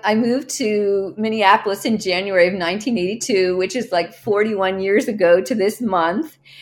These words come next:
And I drove up in this blizzard with my dog,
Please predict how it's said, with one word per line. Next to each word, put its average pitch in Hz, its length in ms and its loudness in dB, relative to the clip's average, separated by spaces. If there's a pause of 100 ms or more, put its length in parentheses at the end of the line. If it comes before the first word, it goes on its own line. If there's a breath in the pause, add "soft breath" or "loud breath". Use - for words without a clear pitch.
(140 loud breath)
And 214 140 0
I 208 100 4
drove 208 460 2
up 214 200 2
in 185 120 -2
this 180 160 -6
blizzard 180 920 0 (160)
with 196 240 -6
my 175 200 -2
dog, 180 400 2